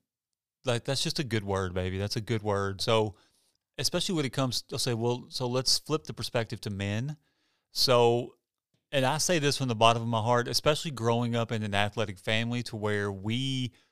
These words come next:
were pushed to do well. Like, we were pushed to compete. Uh, you know, and I, I say this very humbly, but, like, at least in our perspective or, or the way I was raised and the way, and the way I kinda came at this,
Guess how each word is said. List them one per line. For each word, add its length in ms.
were 320
pushed 460
to 140
do 300
well. 500
Like, 200
we 80
were 120
pushed 420
to 60
compete. 540
Uh, 380
you 120
know, 300
and 160
I, 220
I 100
say 200
this 220
very 260
humbly, 560
but, 280
like, 280
at 100
least 220
in 60
our 120
perspective 520
or, 160
or 80
the 100
way 280
I 120
was 180
raised 360
and 100
the 40
way, 340
and 100
the 60
way 200
I 100
kinda 200
came 240
at 160
this, 320